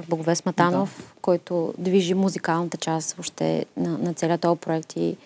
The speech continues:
Speaker 1: а, огромен обем от работа и визионерски как да бъдат изградени нещата минава през него. И разбира
Speaker 2: Да.
Speaker 1: се, на всеки един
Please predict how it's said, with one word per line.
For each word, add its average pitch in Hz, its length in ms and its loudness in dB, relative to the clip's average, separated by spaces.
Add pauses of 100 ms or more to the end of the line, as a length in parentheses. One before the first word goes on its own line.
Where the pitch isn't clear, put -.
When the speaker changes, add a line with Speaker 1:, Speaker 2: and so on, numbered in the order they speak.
(760)
Speaker 1:
а, 170 260 0 (2000)
огромен 190 760 4
обем 185 340 6
от 190 140 -2
работа 175 500 4
и 170 280 4
визионерски 175 580 2
как 165 180 2
да 165 80 -2
бъдат 160 200 -2
изградени 160 340 -2
нещата 160 300 -2
минава 156 280 2
през 156 220 -6
него. 156 340 0 (520)
И 196 140 6
разбира 185 180 4
Speaker 2:
Да. 185 80 2
Speaker 1:
се, 202 100 -2
на 190 60 0
всеки 185 260 2
един 180 420 2